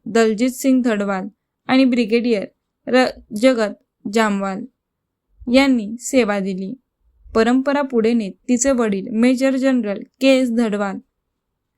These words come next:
आणि भाऊ कॅप्टन धनंजय धडवाल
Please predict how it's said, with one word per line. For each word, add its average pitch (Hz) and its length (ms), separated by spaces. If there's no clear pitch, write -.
आणि 269 200
भाऊ 233 400
कॅप्टन 247 440
धनंजय 233 440
धडवाल 208 460